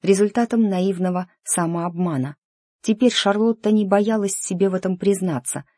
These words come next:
хоть и не представляла, как сказать об этом Стефану. «А может, и не придётся говорить?» — покачала головой она. «Дядя меня, наверное, уже у порога с чемоданами поджидает». «Быстрее домой, пожалуйста», —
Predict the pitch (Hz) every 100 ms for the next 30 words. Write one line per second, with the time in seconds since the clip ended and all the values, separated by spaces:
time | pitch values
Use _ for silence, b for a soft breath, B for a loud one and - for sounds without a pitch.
0 | _ - 175 156 156 147 147 - 147 147
1 | 160 175 156 143 - - 147 135 151 147
2 | 143 160 - 214 190 147 135 143 _ _
3 | _ - 170 165 160 160 - _ - 170
4 | 156 156 156 175 226 - 165 147 156 143
5 | - - _ _ _ - 151 - 151 143
6 | 147 156 156 151 - 165 156 147 - _
7 | _ _ - 160 165 156 156 160 156 160
8 | 165 165 160 151 151 _ - 196 170 160
9 | 156 156 165 156 147 - 180 175 151 143
10 | 147 139 135 _ - 160 143 151 147 139
11 | 143 - _ _ _ _ _ - 190 196
12 | - 202 175 196 175 151 160 156 156 147
13 | - -